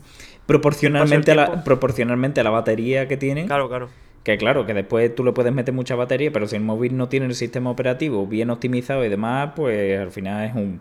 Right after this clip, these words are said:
Speaker 1: pana.
Speaker 2: Sí, bueno, OnePlus en este,
Speaker 1: Sí,
Speaker 2: en
Speaker 1: sí,
Speaker 2: este caso
Speaker 1: pero,
Speaker 2: siempre
Speaker 1: pero OnePlus, por ejemplo, sí sabemos que, que funciona bastante bien.
Speaker 2: Ujú.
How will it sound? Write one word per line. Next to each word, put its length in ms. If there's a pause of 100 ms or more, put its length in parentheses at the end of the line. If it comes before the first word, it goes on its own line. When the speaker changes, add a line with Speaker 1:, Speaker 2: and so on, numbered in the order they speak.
Speaker 1:
pana. 260 (680)
Speaker 2:
Sí, 160
bueno, 200
OnePlus 360
en 60
este, 180
Speaker 1:
Sí, 160
Speaker 2:
en 60
Speaker 1:
sí, 120
Speaker 2:
este 140
caso 100
Speaker 1:
pero, 20
Speaker 2:
siempre 460
Speaker 1:
pero 180
OnePlus, 720
por 120
ejemplo, 300
sí 100
sabemos 420
que, 420
que 80
funciona 340
bastante 340
bien. 200 (760)
Speaker 2:
Ujú. 200